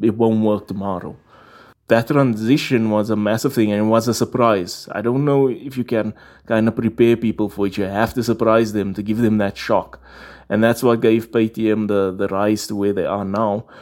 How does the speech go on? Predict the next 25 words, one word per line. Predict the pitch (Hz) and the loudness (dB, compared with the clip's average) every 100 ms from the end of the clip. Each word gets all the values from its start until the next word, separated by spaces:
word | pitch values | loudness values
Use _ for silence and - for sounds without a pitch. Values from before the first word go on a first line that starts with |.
| - - - | -20 -20 -4
Uh, | 101 101 - | 0 0 2
in | 117 110 | 2 6
Lagos, | 139 151 92 101 - - - - _ | 4 4 -2 -4 -12 -18 -20 -20 _
for | 123 107 | -8 -6
instance, | 107 - 90 - - | -8 -10 -12 -12 -16
the | - 92 _ _ - | -14 -16 _ _ -8
cash | 190 151 120 - | -2 -2 -2 -4
there, | 104 85 71 - _ - - - | -4 -4 -8 -18 _ -18 -8 2
I | 143 | 4
had | 143 | 4
new | 120 127 | 4 4
notes | 123 110 107 110 | 4 2 -2 -6
when | 104 | -6
I | |
was | 98 95 98 | -6 -6 -6
there, | 82 104 | -6 -8
surprisingly | - - - 104 107 101 95 | -12 -14 -4 -2 -2 -2 -4
enough, | 95 107 104 104 | -2 -2 -2 -2
but | 104 | 0
I | |
did | 107 131 123 | 2 2 4
get | 120 | 0
an | 113 - | 0 -4
old | 143 131 | -2 0
note. | 113 92 | -2 -4